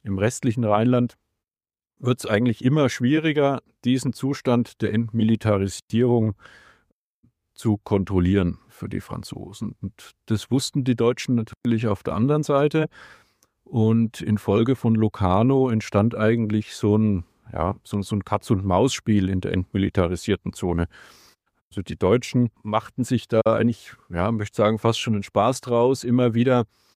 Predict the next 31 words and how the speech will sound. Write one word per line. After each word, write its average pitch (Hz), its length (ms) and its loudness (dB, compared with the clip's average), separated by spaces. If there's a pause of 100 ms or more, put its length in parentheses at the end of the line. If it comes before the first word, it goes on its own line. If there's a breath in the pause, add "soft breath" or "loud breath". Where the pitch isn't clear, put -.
(600)
kleine 107 440 2
Einheiten 107 720 0
in 104 180 -4
die, 107 220 -2
äh, 113 280 -4
Zone 139 380 2
zu - 160 -4
entsenden. 104 800 2
Das - 240 -8
waren 98 300 2
dann 101 180 0
manchmal 98 600 -2 (520)
Reichswehrkapellen 110 1120 0
beispielsweise, 98 1000 -2
die 98 400 -2 (200)
bei 98 220 -2
Beerdigungen 123 640 0
gespielt 120 460 -2
haben, 113 360 2 (840 soft breath)
die 113 80 2
dann 107 160 2
in 113 140 2
Uniform 120 580 0
aufgetreten 113 680 -2
sind, 107 420 0
was 95 160 -4
sie 107 100 -2
nicht 104 240 -4
hätten 107 320 -2
tun 135 240 0
dürfen. 117 460 0